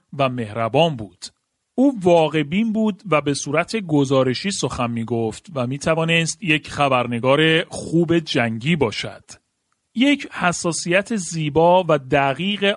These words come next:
عالی در این کتاب کوچک است که مهربانی بی‌نهایت خدا را با داوری‌های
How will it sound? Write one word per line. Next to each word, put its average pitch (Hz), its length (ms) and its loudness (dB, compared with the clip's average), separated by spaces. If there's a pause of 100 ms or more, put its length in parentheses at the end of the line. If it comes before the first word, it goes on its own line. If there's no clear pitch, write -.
عالی 139 380 2
در 196 140 2
این 185 140 -4
کتاب 165 440 -2
کوچک 147 460 -4
است 135 540 -2
که 208 100 0
مهربانی 185 1000 0
بی‌نهایت 151 1080 -2
خدا 139 500 0
را 180 420 2
با 139 260 2
داوری‌های 135 1200 0